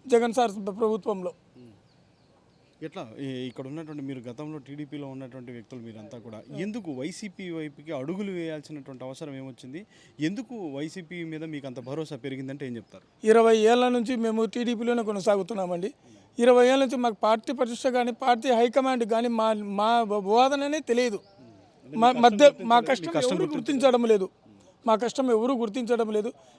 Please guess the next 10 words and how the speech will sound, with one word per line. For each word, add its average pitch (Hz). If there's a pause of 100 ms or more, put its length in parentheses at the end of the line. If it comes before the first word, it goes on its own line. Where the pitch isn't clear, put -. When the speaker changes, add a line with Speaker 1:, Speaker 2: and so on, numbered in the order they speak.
(100)
Speaker 1:
మేము 269
చేసిన 254
కష్టము 262
కానీ, 247
మా, 233
మా 202
నాయకులు 254
మమ్మల్ని 254
తొక్కుతున్నారు 247
కానీ 208